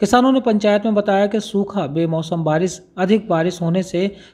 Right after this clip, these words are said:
खरीफ की फसल नष्ट हो गई है और अब किसानों की रोजी रोटी का संकट भी गहरा गया है। किसानों ने पंचायत में बताया कि खरीफ की फसल बुआई के समय से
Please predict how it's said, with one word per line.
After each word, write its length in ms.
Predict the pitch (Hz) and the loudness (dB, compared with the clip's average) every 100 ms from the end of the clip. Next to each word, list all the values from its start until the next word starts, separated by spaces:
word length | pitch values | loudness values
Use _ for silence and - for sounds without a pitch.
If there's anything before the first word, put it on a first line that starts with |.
| _ | _
खरीफ 360 | 202 208 240 - | 0 2 2 0
की 80 | 196 | -4
फसल 380 | 180 170 202 135 151 180 | -2 -2 -2 -2 -8 -4
नष्ट 340 | 175 185 - | -2 -2 -2
हो 80 | 147 | -4
गई 180 | 135 127 | -2 -6
है 240 | - - - - _ | -8 -16 -20 -20 _
और 120 | 165 | 2
अब 60 | 175 | 2
किसानों 460 | 175 175 180 190 | 0 0 2 2
की 180 | 208 185 | 0 0
रोजी 280 | 165 170 180 | 0 2 2
रोटी 280 | 170 170 180 | 2 2 0
का 100 | 165 | -2
संकट 420 | 165 175 170 170 | -2 -2 -2 -2
भी 180 | 156 156 | -2 -2
गहरा 340 | 160 147 151 | 0 0 0
गया 200 | 143 151 | -2 -4
है। 280 | 143 160 - _ _ _ _ _ - _ | -4 -8 -12 _ _ _ _ _ -20 _
किसानों 340 | 196 220 233 | 2 4 4
ने 80 | 262 | 2
पंचायत 420 | 247 214 208 208 | 2 0 2 0
में 100 | 220 | 0
बताया 280 | 196 185 180 | 0 0 0
कि 120 | 208 | -2
खरीफ 320 | 220 175 180 180 | -2 0 0 0
की 60 | 202 | -4
फसल 300 | - - 196 | -2 -2 -2
बुआई 320 | 156 151 170 | 0 0 -2
के 100 | 170 | -2
समय 280 | 170 170 175 | -4 -2 -2
से 280 | 196 196 | -2 -2